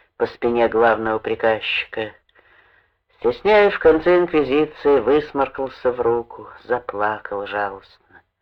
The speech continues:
При акцизе состоял,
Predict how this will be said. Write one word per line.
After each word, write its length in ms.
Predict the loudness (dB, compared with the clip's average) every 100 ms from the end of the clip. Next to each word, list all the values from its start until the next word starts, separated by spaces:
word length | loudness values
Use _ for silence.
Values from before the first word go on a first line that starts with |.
| _ _ _ _ _ _ _ _ -12
При 200 | -4 -2
акцизе 720 | -2 -6 -6 -4 -4 -4 -10 -8
состоял, 680 | -10 -6 -4 -4 -6 -10